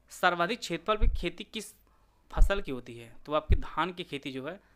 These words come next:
सबसे अधिक क्षेत्रफल पर होती है भारत में। नवीन जलोढ़ को खादर कहा जाता है और पुरानी जलोढ़ को बांगर कहा जाता है।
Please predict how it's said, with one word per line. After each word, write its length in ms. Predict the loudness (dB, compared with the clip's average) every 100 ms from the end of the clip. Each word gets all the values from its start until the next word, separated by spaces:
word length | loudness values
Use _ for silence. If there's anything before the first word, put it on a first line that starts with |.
| _ _ _ -20
सबसे 420 | -4 -4 -2 -6
अधिक 140 | -6
क्षेत्रफल 300 | -6 -6 -6
पर 160 | 0 2
होती 220 | 2 -2
है 60 | -8
भारत 300 | -4 -2 -4
में। 280 | -8 -18 -20 _ _ _ _ _ _ _ -4
नवीन 400 | -2 0 -2 -2
जलोढ़ 280 | -2 -2
को 200 | -6 -8
खादर 340 | -10 -8 -6 -4
कहा 140 | -4
जाता 260 | -6 -4 -6
है 240 | -6 -10 _ -6
और 160 | -4
पुरानी 360 | -4 -2 -2 -2
जलोढ़ 200 | -2 -4
को 220 | -6 -10 -14 -16 -18 -12
बांगर 360 | 0 0 0 -4
कहा 200 | -8 -10
जाता 240 | -10 -12
है। 200 | -16 -18